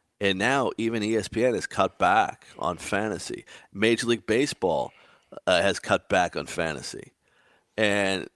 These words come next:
there's just so many people that will work for free in this industry, and so many people. I don't think Matt Berry could demand the money that he makes.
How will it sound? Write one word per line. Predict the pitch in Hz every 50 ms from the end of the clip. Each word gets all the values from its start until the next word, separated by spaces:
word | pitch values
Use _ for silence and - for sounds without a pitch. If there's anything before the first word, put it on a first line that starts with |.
| _ -
there's | 104 110 104 98
just | - - 117 - - -
so | - 131 127 135
many | 135 127 123 113
people | - - 139 143 127 - 107 95 87 - -
that | - 92 62
will | 82 87 85 85
work | 98 110 107 -
for | - 101
free | - - - 98 113 123 123
in | 107 90
this | 85 - -
industry, | 82 80 78 73 - - - 85 82 78 73 - - - - - - _ _ -
and | 104 104 90
so | - - 107 104
many | 104 98 95
people. | 92 - 120 123 110 95 - -
I | - 92 113 131
don't | 143 120
think | 110 107 95
Matt | 92 95 95 95 -
Berry | - 87 87 104 113 98
could | 95 - 92 82
demand | 85 82 85 82 90 95 95 90
the | 87
money | 87 92 95 101 101 95 87 78 - - - - - _ _
that | - 92 90
he | 92 90
makes. | 87 87 98 117 110 90 - - -